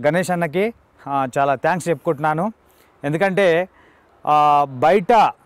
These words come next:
మొత్తం కెమికల్స్తో కూడినటువంటి కూరగాయలు దొరుకుతున్నాయి. దానివల్ల ఏమైందంటే మన హెల్త్ పాడవుతున్నది. అందుకు గాను మొదటగా, ఆ, గణేష్ అన్న డిసైడ్ అయి పూర్తి ఆర్గానిక్‌లో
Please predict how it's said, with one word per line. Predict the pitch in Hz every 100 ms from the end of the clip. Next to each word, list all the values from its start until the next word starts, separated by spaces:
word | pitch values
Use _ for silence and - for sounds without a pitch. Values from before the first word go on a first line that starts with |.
| _
మొత్తం | 160 165 - 226 220
కెమికల్స్తో | 190 185 180 214 - 214
కూడినటువంటి | - 202 190 185 185 175 165 190 -
కూరగాయలు | 165 175 185 180 185
దొరుకుతున్నాయి. | 165 151 - 165 147 180 240 _ _ _ _ _ _ -
దానివల్ల | 151 175 180 208
ఏమైందంటే | 214 202 190 185 214
మన | 202 190 185 170
హెల్త్ | 170 202 202 233 147 - _ -
పాడవుతున్నది. | 160 180 190 165 160 160 220 247 _ _ _ _ -
అందుకు | 160 190 196
గాను | 180 180 214 185 127 _ _ -
మొదటగా, | 165 185 202 202 202 -
ఆ, | 151 160 156 151 143 135 156
గణేష్ | 190 185
అన్న | 185 190 180
డిసైడ్ | 143 139 160 180 180
అయి | 196
పూర్తి | - 208 180 220
ఆర్గానిక్‌లో | 156 185 185 190 175 196 160